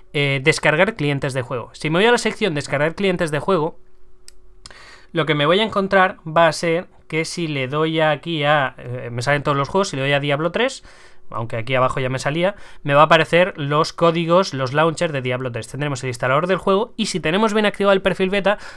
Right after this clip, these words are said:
nos saldrá también el Reino Público de Pruebas. Cuando le demos aquí al Reino Público de Pruebas, cuando nos salga, tenemos la opción de Windows y Mac. Lo descargamos, nos, eh, nos descargará un icono, ese icono será un punto exe,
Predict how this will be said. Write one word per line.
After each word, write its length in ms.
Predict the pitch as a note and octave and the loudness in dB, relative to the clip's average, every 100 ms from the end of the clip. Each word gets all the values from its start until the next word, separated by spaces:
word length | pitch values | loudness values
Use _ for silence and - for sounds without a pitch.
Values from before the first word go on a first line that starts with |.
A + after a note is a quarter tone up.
| - | -4
nos 140 | D#3 | 0
saldrá 280 | D3 C#3+ D#3 | 0 0 0
también 240 | D3+ D#3 | 2 0
el 60 | D3 | -2
Reino 240 | C#3+ C#3 | -2 -4
Público 240 | C#3 C#3+ C#3+ | -4 -6 -6
de 80 | A2+ | -8
Pruebas. 360 | - - - - - - | -12 -16 -18 -18 -20 -8
Cuando 400 | - F3+ F3+ F3 - | 2 4 6 4 4
le 180 | D#3 D#3+ | 0 2
demos 300 | G#3 A#3+ A3+ | 4 4 2
aquí 260 | G#3 G#3 | 0 0
al 140 | C3+ D3+ | 0 0
Reino 200 | E3+ E3+ | -2 -2
Público 220 | F3 D#3+ | -2 -2
de 80 | D3+ | 0
Pruebas, 300 | F#3 F3+ - | 2 2 0
cuando 180 | C3 | -4
nos 120 | B2 D3 | -2 -2
salga, 260 | F3 F#3 | 0 0
tenemos 240 | E3 D3 D3 | -2 -2 -2
la 60 | |
opción 200 | C#3+ D#3 | -2 -2
de 60 | C#3+ | -2
Windows 320 | E3 F3+ - | -2 -2 -2
y 40 | |
Mac. 240 | C3 G#2+ - - - - | -4 -6 -10 -16 -14 -2
Lo 100 | C#3+ | 0
descargamos, 640 | C#3 C#3+ C#3 G3 B3 F#3+ | 2 0 2 4 2 0
nos, 500 | D3+ C#3+ - - - | 0 0 -2 -4 -6
eh, 400 | D3+ C3 B2+ B2+ C3+ | -6 -4 -2 -2 -2
nos 200 | C#3 C3+ | -2 -2
descargará 560 | B2+ C#3+ B2+ B2+ C3 | -4 -2 0 2 2
un 520 | C3+ C3 B2+ A#2+ B2 - | 2 -2 -4 -4 -6 -6
icono, 440 | B2 G#3+ A#3+ - - - - | -2 2 2 0 -6 -12 -4
ese 200 | D3+ C#3+ | -2 0
icono 200 | D#3+ F3 | 0 0
será 200 | - C#3+ | 0 -4
un 60 | |
punto 280 | B2+ D3+ D3+ | -2 -2 2
exe, 320 | F#3 - A#3+ | 2 2 0